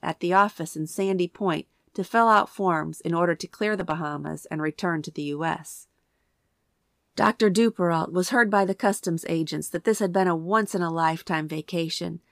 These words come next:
and that he hoped to be back before Christmas, possibly making Sandy Point a regular stop. They picked up some fresh water and sent some letters home. Jean had written to her mother saying that although she had a great time,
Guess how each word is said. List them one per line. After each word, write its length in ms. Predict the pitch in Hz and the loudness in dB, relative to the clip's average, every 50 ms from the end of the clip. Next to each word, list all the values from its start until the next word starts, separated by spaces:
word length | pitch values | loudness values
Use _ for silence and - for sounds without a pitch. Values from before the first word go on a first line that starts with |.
| _ _ - | _ _ -6
and 160 | 180 170 180 | -2 0 2
that 100 | 190 180 | 2 2
he 40 | 180 | 2
hoped 340 | 175 214 226 208 - _ - | 2 2 2 0 0 _ -6
to 40 | 170 | -4
be 140 | 160 165 | -4 -2
back 340 | 156 170 185 190 - - - | 2 4 6 6 6 4 0
before 300 | - 151 - - 160 151 | -8 -8 -6 -6 -8 -8
Christmas, 640 | - - 190 185 - - 175 - - 180 - - - - _ _ _ _ _ _ _ _ _ _ _ - | -4 -4 -4 -4 -4 -6 -10 -10 -10 -12 -14 -14 -16 -16 _ _ _ _ _ _ _ _ _ _ _ -2
possibly 580 | - 247 233 247 247 - - 185 170 175 175 | 2 4 4 4 4 0 -4 0 2 2 2
making 400 | 170 170 180 180 175 - 180 170 | 4 4 2 2 2 0 -4 -6
Sandy 380 | 165 - - 190 180 170 170 160 | -4 -2 0 0 0 0 -2 -4
Point 320 | - - 202 190 165 147 - | -2 -2 0 0 0 -2 -4
a 80 | 156 | -4
regular 420 | 151 165 170 165 160 160 151 147 143 | -2 -2 0 0 0 -2 -2 -4 -6
stop. 540 | 147 - - 190 175 160 160 - - _ _ _ _ _ _ _ _ _ _ _ _ _ _ _ - | -8 -6 -2 -2 0 0 -2 -4 -8 _ _ _ _ _ _ _ _ _ _ _ _ _ _ _ -2
They 100 | 185 185 | 0 2
picked 260 | - 262 247 247 - | 4 2 2 4 2
up 140 | 262 233 - | 2 2 2
some 180 | - 226 208 | -2 -6 -6
fresh 360 | 208 - 202 185 196 - - | -2 0 0 0 0 0 -2
water 420 | 190 165 160 156 156 156 156 156 - | -2 0 0 0 0 -2 -4 -6 -6
and 160 | - 175 170 | -6 -4 -4
sent 300 | - - - 202 175 - | -4 -2 0 -2 -2 -2
some 160 | - - 170 165 | -4 -6 -4 0
letters 380 | 165 180 180 170 156 151 - | 0 2 2 0 0 -2 -4
home. 340 | - 170 156 160 160 170 - _ _ _ _ _ _ _ _ _ _ _ _ _ _ _ _ _ _ _ _ _ _ _ - | -6 -6 -6 -6 -6 -8 -12 _ _ _ _ _ _ _ _ _ _ _ _ _ _ _ _ _ _ _ _ _ _ _ 2
Jean 240 | 208 226 247 247 | 4 6 6 6
had 160 | 220 208 180 175 | 4 2 2 2
written 220 | 185 - - 180 | 0 0 0 -2
to 120 | - 190 | -2 -2
her 80 | 175 170 | -2 0
mother 340 | 170 180 190 202 185 170 170 | 2 4 4 4 4 2 0
saying 340 | 180 - 185 170 165 165 160 | -2 -2 -2 -2 0 0 -2
that 180 | 160 160 - - | -2 -2 0 0
although 320 | 180 185 190 208 220 220 | 0 2 2 2 2 2
she 140 | 220 - 226 | 0 0 0
had 120 | 202 185 | 0 0
a 60 | 175 | 0
great 340 | 160 151 202 202 196 - - | 0 0 2 2 2 0 -2
time, 460 | - 196 208 208 196 170 165 175 180 | -4 -2 -2 0 0 -2 -4 -6 -10